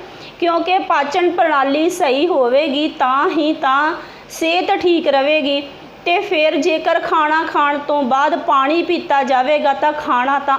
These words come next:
ਆਪ ਹੀ ਪਚਣ ਨਹੀਂ ਦਿੱਤਾ ਤੇ ਫਿਰ ਖਾਣਾ ਪਚੇਗਾ ਕਿੱਦਾਂ? ਫਿਰ ਵਿਅਕਤੀ ਬਿਮਾਰੀਆਂ ਵਿੱਚ ਤਾਂ ਘਿਰੇਗਾ ਹੀ।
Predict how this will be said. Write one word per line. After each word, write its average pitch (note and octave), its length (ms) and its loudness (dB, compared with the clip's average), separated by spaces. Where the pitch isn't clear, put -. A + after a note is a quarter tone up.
ਆਪ B3 320 2
ਹੀ F4 80 0
ਪਚਣ C4 420 -2
ਨਹੀਂ C4+ 220 0
ਦਿੱਤਾ A#3 380 0
ਤੇ E4 120 0
ਫਿਰ E4+ 220 0
ਖਾਣਾ C4+ 400 0
ਪਚੇਗਾ C#4+ 560 0
ਕਿੱਦਾਂ? A#3+ 680 -2
ਫਿਰ F4+ 200 2
ਵਿਅਕਤੀ C#4+ 560 0
ਬਿਮਾਰੀਆਂ C#4 680 2
ਵਿੱਚ C#4 340 -2
ਤਾਂ C4+ 240 0
ਘਿਰੇਗਾ A#3+ 680 2
ਹੀ। B3 320 0